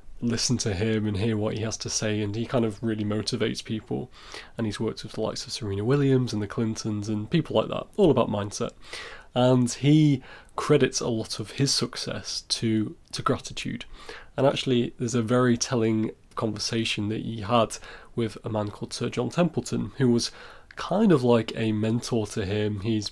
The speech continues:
kind of big, he was big in the financial, in the financial world and with stocks and stuff like that. And yeah, Sir John, uh, or Tony asked Sir John,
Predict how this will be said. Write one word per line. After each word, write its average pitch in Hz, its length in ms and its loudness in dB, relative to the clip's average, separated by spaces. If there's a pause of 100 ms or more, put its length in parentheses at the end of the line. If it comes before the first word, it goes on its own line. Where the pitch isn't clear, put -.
kind 139 200 0
of 104 160 -2
big, 117 140 4
he 117 100 0
was 110 100 -2
big - 220 -2
in 113 80 2
the 104 80 -2
financial, 107 840 -2
in 120 120 -6
the 110 180 -6
financial 110 500 -4
world 110 380 0
and 110 240 -8
with - 140 -12
stocks - 420 -6
and 104 100 -10
stuff - 280 -10
like 107 140 -10
that. 113 180 -6 (760)
And 117 500 2 (200)
yeah, 113 300 2 (120)
Sir - 220 -2
John, 113 480 0 (100)
uh, 110 180 -2
or 117 120 -4
Tony 110 340 0
asked 110 200 -6
Sir 110 120 -6
John, 104 360 -2